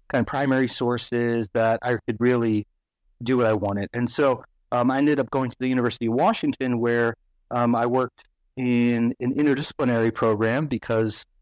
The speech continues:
Islamic studies folks didn't really know what to do with me as someone who worked on China.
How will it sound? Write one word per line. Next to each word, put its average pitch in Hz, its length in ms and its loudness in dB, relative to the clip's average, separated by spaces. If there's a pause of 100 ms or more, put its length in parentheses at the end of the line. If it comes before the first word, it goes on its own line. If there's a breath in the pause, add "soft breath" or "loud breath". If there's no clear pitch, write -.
(320)
Islamic 156 400 0
studies 151 540 -2
folks 151 420 0 (120)
didn't 151 200 0
really 147 200 4
know 143 180 2
what 135 160 0
to 135 100 -6
do 135 140 0
with 135 160 0
me 139 420 4
as 131 140 -8
someone 135 220 2
who 127 80 0
worked 127 180 0
on 123 140 0
China. 131 440 -2